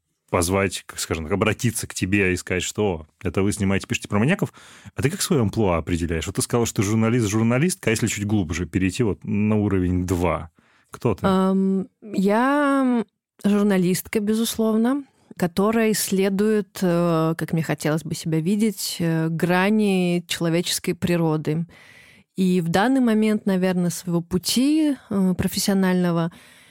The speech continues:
Speaker 2: мне нравится и мне интересно исследовать всё, что касается, м,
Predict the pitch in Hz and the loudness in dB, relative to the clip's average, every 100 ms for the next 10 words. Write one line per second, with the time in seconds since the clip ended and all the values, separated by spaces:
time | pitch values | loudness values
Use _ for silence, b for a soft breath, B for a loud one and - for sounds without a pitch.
0 | B 196 190 196 233 226 185 214 226 - | B 0 2 4 2 2 2 2 0 0
1 | 190 180 185 185 - 175 190 214 208 180 | 2 2 2 2 0 0 2 0 0 -2
2 | - 185 190 180 175 - 190 - 190 - | 0 -2 0 0 -2 -2 -4 -2 -6 -4
3 | 175 - 185 185 175 - - 180 170 170 | -2 0 2 0 -2 -4 0 0 2 2
4 | 170 | 0